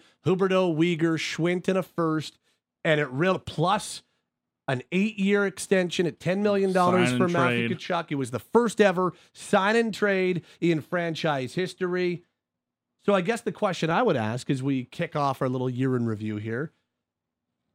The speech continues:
Speaker 1: now that we're about a year on, is the Matthew Tkachuk trade the biggest trade in franchise history when it comes to implications? And I'm not saying positive or negative,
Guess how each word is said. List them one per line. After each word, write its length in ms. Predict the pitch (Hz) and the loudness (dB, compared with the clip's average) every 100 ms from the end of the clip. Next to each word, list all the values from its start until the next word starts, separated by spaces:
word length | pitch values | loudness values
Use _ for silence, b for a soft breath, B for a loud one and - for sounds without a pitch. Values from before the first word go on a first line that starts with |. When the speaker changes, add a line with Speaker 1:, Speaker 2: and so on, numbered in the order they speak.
| - | -6
Speaker 1:
now 280 | 135 170 214 | 0 2 2
that 120 | 214 | 2
we're 160 | 190 196 | 2 2
about 240 | 165 175 | 4 2
a 60 | 151 | 0
year 340 | 135 190 208 | -2 0 0
on, 280 | 175 92 - _ _ _ _ _ _ _ _ _ - | 0 -2 -10 _ _ _ _ _ _ _ _ _ 0
is 220 | 180 170 | 2 2
the 100 | 202 | 2
Matthew 360 | 196 190 - 196 | 2 2 -2 -4
Tkachuk 440 | 180 - 180 - | -2 0 0 0
trade 340 | - 160 156 | 0 0 0
the 80 | 143 | -2
biggest 600 | 123 - - 214 240 - | -4 -4 0 2 2 0
trade 460 | - 214 190 185 175 b b | 2 2 2 0 -2 b b
in 160 | 175 170 | -2 0
franchise 640 | - 170 165 170 151 143 | 0 0 0 -2 -2 -4
history 440 | 127 107 - 92 101 | -8 -10 -14 -10 0
when 160 | 185 | 0
it 100 | 180 | 2
comes 320 | 185 208 202 | 4 2 2
to 180 | - 170 | -4 0
implications? 960 | 196 226 254 247 226 208 - 98 101 - b b | 0 0 0 0 0 0 -4 -8 -12 -16 b b
And 120 | 165 160 | 2 4
I'm 100 | 180 | 6
not 200 | 208 - | 6 6
saying 260 | 226 214 | 2 2
positive 500 | 143 202 220 202 202 | 0 2 2 2 2
or 80 | 208 | 4
negative, 440 | 196 170 127 101 | 4 2 0 -6